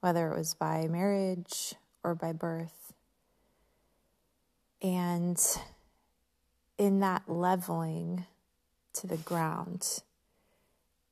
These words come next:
of a family, it, it's enabled me to see very clearly what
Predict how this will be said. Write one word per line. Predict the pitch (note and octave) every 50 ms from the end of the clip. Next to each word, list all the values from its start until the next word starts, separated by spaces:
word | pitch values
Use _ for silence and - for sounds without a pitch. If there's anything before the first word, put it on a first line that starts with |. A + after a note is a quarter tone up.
| _ _ _ _ _ _ _ _ _ _ -
of | G3+ F#3+ F3+ E3+ E3 F3+ - - - - - - - _ -
a | - F3+
family, | - - - F#3 F3+ F3 F3 E3+ E3 E3 D#3+ D#3+ - - - _ _ -
it, | - F#3 - C4+ - _ _ -
it's | F#3 F3+ - -
enabled | F#3 F3 F3+ F3+ F#3+ A3 A3+ G#3 F3
me | E3+ E3+ E3 D#3+
to | - E3+
see | - - - - - D#3+ D#3 D#3 D#3+ D#3+ E3 - E3+ - _ - F#3
very | F#3 F#3 F3+ F3 E3+
clearly | E3 - - - - F3 E3+ D#3+ D3+ D3 - D3 D#3+ F3 - _ _ _ _ _ - - - _ _ _ _ _ _ _ _ _ _ _ _ _ - - _ _ -
what | - F3 E3 F3 F3 E3+ E3 D#3+ -